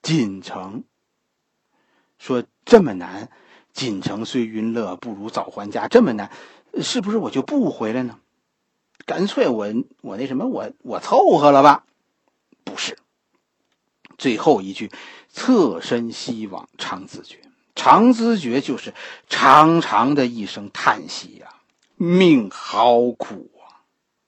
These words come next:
在什么情况下呢？说的这句话呢？当我转过身，面对着西边的成都，发出的一声长长的叹息。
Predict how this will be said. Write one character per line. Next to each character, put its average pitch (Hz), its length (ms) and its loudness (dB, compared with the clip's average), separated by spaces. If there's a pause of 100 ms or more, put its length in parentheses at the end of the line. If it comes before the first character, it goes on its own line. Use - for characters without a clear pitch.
(240)
在 - 140 6
什 135 180 2
么 170 80 4
情 131 200 2
况 131 160 0
下 120 180 0
呢？ 117 140 -8 (160)
说 - 180 -6
的 127 60 -2
这 123 120 -2
句 113 120 -6
话 113 200 -4
呢？ 101 100 -10 (840)
当 170 280 6
我 143 280 2 (180)
转 101 380 -2 (100)
过 127 220 -4
身， 170 300 2 (1080)
面 160 400 6
对 123 240 -2
着 87 240 -14
西 208 560 -4
边 107 220 -6
的 - 100 -14
成 113 300 -8
都， 175 240 -2 (580)
发 101 340 -4
出 - 260 -16
的 - 120 -20 (240)
一 113 260 -10
声 104 220 -10 (460)
长 101 500 -6
长 - 320 -12
的 - 160 -20 (400)
叹 - 260 -10
息。 - 220 -20